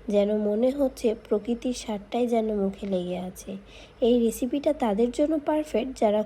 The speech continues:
কম উপকরণে বেশি স্বাদে ঘরোয়া মেজাজে রান্না করতে ভালোবাসে। তাই ট্রাই করে দেখো একবার, তারপর কমেন্টে করে জানিও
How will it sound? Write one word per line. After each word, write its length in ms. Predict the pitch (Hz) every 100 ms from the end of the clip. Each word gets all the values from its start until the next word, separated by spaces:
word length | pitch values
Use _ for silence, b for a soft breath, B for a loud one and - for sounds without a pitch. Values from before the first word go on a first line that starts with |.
| 214
কম 240 | 226 226 269
উপকরণে 840 | 311 311 311 311 294 302 262 196 208 B B -
বেশি 280 | 214 202 -
স্বাদে 420 | 277 - 294 254 214 247
ঘরোয়া 440 | 233 196 214 214 220
মেজাজে 540 | 214 196 247 254 220 262 B B -
রান্না 300 | 202 202 208
করতে 260 | 202 214 370
ভালোবাসে। 680 | 339 247 196 175 180 180 190 190 B B B
তাই 180 | - 196 196
ট্রাই 220 | - 196 208
করে 200 | 233 262 269
দেখো 320 | 302 294 - 220 285 - -
একবার, 440 | 190 180 - 190 190 190 B B -
তারপর 360 | - 196 196 202 196
কমেন্টে 500 | 202 196 208 233 294 392
করে 240 | - 220 320 440 202
জানিও 460 | 190 180 180 196